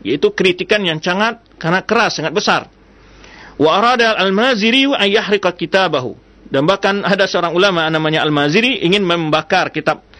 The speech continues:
ya, Ihya Ulumuddin tersebut. "Wa kadzala ghairuhu min al-gha-, magharibah," dari ulama magharib, dari ulama-ulama, eh, magharibah ini maksudnya ulama-ulama yang, ini Maghrib ini si, dari ulama Maroko, ini dari ulama Malikiyah, ya.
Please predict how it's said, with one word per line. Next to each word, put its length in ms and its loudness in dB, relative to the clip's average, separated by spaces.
ya, 400 -2
Ihya 240 2
Ulumuddin 320 0
tersebut. 400 0
"Wa 80 2
kadzala 320 2
ghairuhu 400 2
min 160 0
al-gha-, 320 0
magharibah," 720 0
dari 160 -4
ulama 320 0
magharib, 640 0
dari 240 -6
ulama-ulama, 800 0
eh, 640 0
magharibah 560 2
ini 160 -2
maksudnya 320 -2
ulama-ulama 640 0
yang, 240 -4
ini 160 -4
Maghrib 320 2
ini 240 0
si, 160 -2
dari 320 -2
ulama 160 2
Maroko, 560 0
ini 240 0
dari 160 2
ulama 320 0
Malikiyah, 640 0
ya. 240 -14